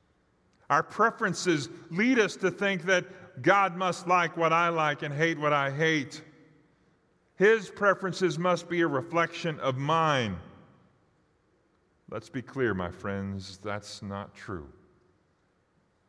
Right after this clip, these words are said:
God, God is God,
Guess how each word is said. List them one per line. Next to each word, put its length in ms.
God, 460
God 520
is 160
God, 520